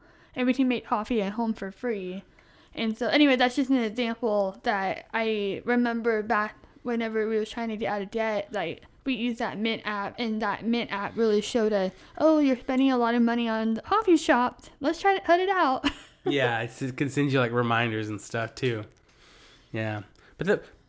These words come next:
Speaker 2: but that's good, Leanna. So I guess overall, know where you are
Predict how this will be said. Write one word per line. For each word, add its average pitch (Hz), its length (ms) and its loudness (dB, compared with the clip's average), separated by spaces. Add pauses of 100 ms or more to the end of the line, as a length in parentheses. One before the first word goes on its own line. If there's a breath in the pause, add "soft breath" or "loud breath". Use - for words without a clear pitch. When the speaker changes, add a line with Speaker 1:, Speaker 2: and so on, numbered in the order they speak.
(140)
Speaker 2:
but 202 120 4
that's 214 140 4
good, 240 160 8
Leanna. 131 380 4
So 151 400 4
I 143 80 -8
guess 175 260 -2 (100)
overall, 160 540 6
know 147 160 4
where 170 140 4
you 185 160 4
are 127 520 4